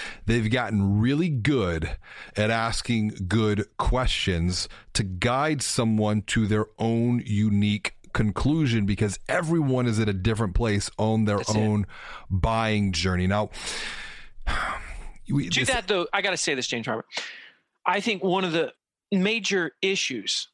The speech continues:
Speaker 2: that the financial space deals with is that curse of knowledge by those that are in the space.
Speaker 1: Banker
Speaker 2: In other
Speaker 1: knees.
Speaker 2: wo-,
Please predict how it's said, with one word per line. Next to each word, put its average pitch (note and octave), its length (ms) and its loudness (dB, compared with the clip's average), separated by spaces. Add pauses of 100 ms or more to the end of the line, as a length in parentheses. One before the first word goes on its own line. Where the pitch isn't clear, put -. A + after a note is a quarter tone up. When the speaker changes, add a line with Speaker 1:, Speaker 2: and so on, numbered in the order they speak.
(120)
Speaker 2:
that F3 180 -2
the F3 80 -2
financial F3 540 -2
space - 540 -2
deals E3+ 460 -2
with - 240 -6 (120)
is G3+ 240 -2
that D#3+ 200 -2
curse D#3+ 320 -2
of C#3 60 -8
knowledge C3+ 640 -2 (420)
by E3 160 0
those E3 380 -2
that D#3 160 0
are D3 120 0
in C#3+ 160 -4
the C3 60 -2
space. - 640 -4 (120)
Speaker 1:
Banker C3+ 280 2
Speaker 2:
In D3+ 160 4
other G#3+ 160 2
Speaker 1:
knees. F3 180 0
Speaker 2:
wo-, - 400 -10